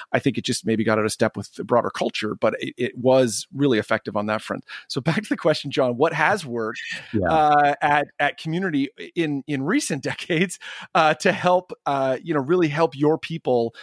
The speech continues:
Speaker 1: live out the message of Christ, really be both demonstrating and pro-, proclaiming what God's done in their world?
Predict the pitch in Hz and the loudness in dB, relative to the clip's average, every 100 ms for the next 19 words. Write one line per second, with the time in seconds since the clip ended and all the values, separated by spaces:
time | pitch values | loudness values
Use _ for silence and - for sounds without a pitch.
0 | - - 127 165 175 151 139 131 117 113 | -20 -10 2 2 4 2 0 0 0 0
1 | - 120 - 120 117 127 120 107 131 139 | -4 -10 -2 0 0 2 0 2 4 6
2 | 135 - - - 127 113 - 127 127 131 | 4 0 -12 0 2 2 2 2 2 2
3 | 117 113 120 120 - 117 - 120 - 123 | 0 0 0 0 0 -2 -2 -4 0 0
4 | 110 104 107 101 98 98 98 98 101 98 | 0 0 0 -2 -2 -6 -4 -6 -8 -10